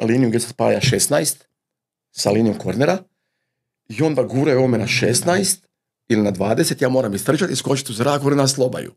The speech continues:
Onda mi ispadamo tu smiješni, glupi, tupi, ko kla-, prije golmani, i oni umiru od smijeha i to je to, ne. Tako da, e, kod Čire ta atmosfera bila tako, ali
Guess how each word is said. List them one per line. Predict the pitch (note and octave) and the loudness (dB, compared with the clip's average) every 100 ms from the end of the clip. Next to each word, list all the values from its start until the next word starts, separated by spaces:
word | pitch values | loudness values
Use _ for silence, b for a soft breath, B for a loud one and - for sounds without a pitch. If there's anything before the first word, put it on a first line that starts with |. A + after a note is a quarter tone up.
| _ _ _ _ _ _ | _ _ _ _ _ _
Onda | G#2 | 0
mi | A#2 C#3 | 2 0
ispadamo | C#3 D#3+ D3+ | 0 0 2
tu | D3 D3 | 0 -4
smiješni, | - C#3 C#3+ D#3+ C#3+ C#3+ | -2 0 0 -2 -2 -2
glupi, | B2+ B2+ D3+ D3 C3 | 0 0 0 -2 0
tupi, | C#3+ C#3 - | -2 -2 -6
ko | G#2+ | -8
kla-, | - F#2 - - | -2 -2 -2 -2
prije | - B2 B2 | 0 0 0
golmani, | C#3 E3+ F3+ F#3 F#3+ B B B - | 0 0 0 -2 -6 B B B -4
i | G3 | 0
oni | C4 B3+ A3 | 2 2 2
umiru | A3 G#3+ F#3 | 4 2 2
od | F3 | 0
smijeha | F#3 G#3 F#3 E3+ | 0 0 0 -2
i | |
to | E3+ - | 0 0
je | - | 0
to, | A2+ A2 | 0 0
ne. | G2 G#2+ b b b b | -2 -8 b b b b
Tako | - C#3+ D3 | -6 -4 0
da, | C#3+ C#3 C3+ - | 2 2 2 0
e, | C3+ B2+ | 0 0
kod | B2+ C3+ | -2 -2
Čire | D#3+ D#3 | 0 0
ta | D#3 C#3+ | 2 0
atmosfera | C#3+ C3 - D#3+ | -2 -6 -2 0
bila | C#3 C3+ C#3+ | 0 0 0
tako, | B2+ C#3+ - G3+ | 0 -2 -2 -2
ali | D3+ E3 | 0 0